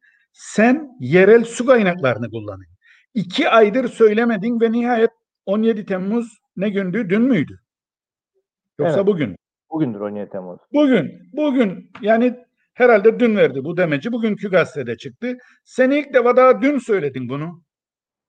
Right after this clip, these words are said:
Speaker 1: Ve arkadaş, müsaadenle iki aydır bu ülkede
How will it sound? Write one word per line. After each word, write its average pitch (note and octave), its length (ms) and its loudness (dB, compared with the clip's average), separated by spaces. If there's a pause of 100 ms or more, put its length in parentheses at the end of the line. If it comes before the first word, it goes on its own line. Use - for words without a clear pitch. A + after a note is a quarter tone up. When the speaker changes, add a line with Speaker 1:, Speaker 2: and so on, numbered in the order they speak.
(400)
Speaker 1:
Ve D#3 60 -2
arkadaş, B3+ 680 -4 (1300)
müsaadenle F3 640 -4 (460)
iki - 460 -14
aydır G#3+ 540 -4
bu C#3+ 180 -14
ülkede G3 680 -4